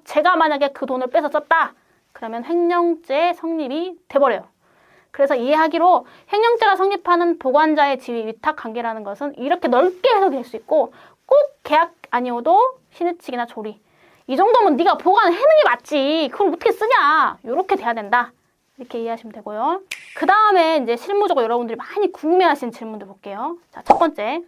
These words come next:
나중에 돈을 채워넣으면 되는 거 아니냐,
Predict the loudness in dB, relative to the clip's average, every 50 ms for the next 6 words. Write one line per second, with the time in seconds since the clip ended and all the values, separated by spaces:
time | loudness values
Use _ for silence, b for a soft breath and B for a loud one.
0 | _ _ _ -6 -2 0 2 2 2 0 0 -2 -4 -4 -6 -6 -8 -8 -8 -10
1 | -12 -16 _ _ -6 -2 0 2 2 2 2 0 -2 -4 -8 _ _ _ _ _
2 | _ _ -4 0 2 4 4 6 6 6 4 4 2 0 -2 -6 -6 -8 -10 -10
3 | -12 -14 -18 -20